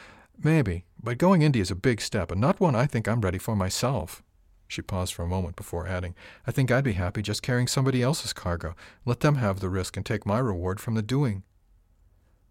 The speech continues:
She made a very good argument, I had to admit. I made a good living, and I had a good life. My eyes strayed briefly to Chief Gerhardt and quickly away. There were liabilities to being captain, but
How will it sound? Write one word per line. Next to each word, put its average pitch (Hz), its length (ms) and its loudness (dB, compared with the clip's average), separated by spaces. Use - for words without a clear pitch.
She - 160 -8
made 165 140 0
a 147 40 0
very 120 200 -4
good 113 220 -6
argument, 87 400 -4
I 90 60 -6
had 110 180 -4
to - 100 -8
admit. 87 380 -4
I 120 80 2
made 147 140 6
a 139 40 4
good 131 180 2
living, 110 280 2
and 123 80 2
I 127 60 4
had 127 140 4
a 135 40 0
good 131 180 0
life. 120 440 0
My 107 140 0
eyes 110 240 2
strayed 101 420 -2
briefly 104 360 -2
to - 120 -20
Chief - 280 -4
Gerhardt 92 460 -2
and 90 80 -6
quickly 92 300 -6
away. 90 340 -2
There 110 100 -4
were 120 200 2
liabilities 98 580 0
to - 80 -12
being 87 220 -4
captain, 101 420 -6
but 98 160 -8